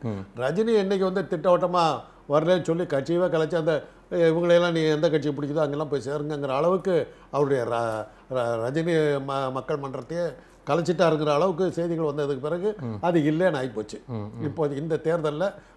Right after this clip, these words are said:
Speaker 2: ரஜினி காட்சியில், கா-, காட்சியில் இல்லை.
Speaker 1: ம்.
Speaker 2: அவர் விலக்கப்பட்டு விட்டார். அந்த ப-, அதை வந்து பெருசா அவங்க பேஸ் பண்ணாங்க.
Speaker 1: ம்.
Speaker 2: ரஜினி வந்த பிறகு பிரளயமே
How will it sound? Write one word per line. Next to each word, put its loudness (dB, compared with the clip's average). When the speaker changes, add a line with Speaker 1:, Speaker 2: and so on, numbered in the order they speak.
Speaker 2:
ரஜினி 0
காட்சியில், -2
கா-, -4
காட்சியில் -6
இல்லை. -6
Speaker 1:
ம். -6
Speaker 2:
அவர் -2
விலக்கப்பட்டு -6
விட்டார். -10
அந்த 2
ப-, 6
அதை 6
வந்து 2
பெருசா 4
அவங்க 2
பேஸ் 0
பண்ணாங்க. -8
Speaker 1:
ம். -8
Speaker 2:
ரஜினி 0
வந்த 0
பிறகு 0
பிரளயமே 4